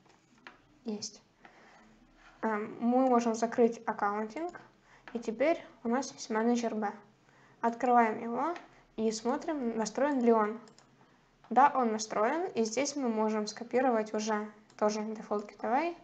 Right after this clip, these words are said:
для устройств. Вот. И ш-, и дефолт gateway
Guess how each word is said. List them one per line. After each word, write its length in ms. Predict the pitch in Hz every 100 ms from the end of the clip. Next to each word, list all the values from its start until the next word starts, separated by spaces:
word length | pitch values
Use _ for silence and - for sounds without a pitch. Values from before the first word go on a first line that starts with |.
| - - - - - - -
для 140 | 240 247
устройств. 500 | 247 262 269 269 - - _ - _ _ _ _ _ _ _ _ _ _ _
Вот. 340 | 277 226 233 - _ _ _ _ _ _ _ _ _ _ _ - _ _ _ _ _ - - - - _
И 280 | 269 320 330 - - _ _ _
ш-, 180 | - - - _ _ _ - _ _ _ _ _ _ -
и 80 | 214
дефолт 400 | 214 214 220 233
gateway 560 | 226 214 247 311 285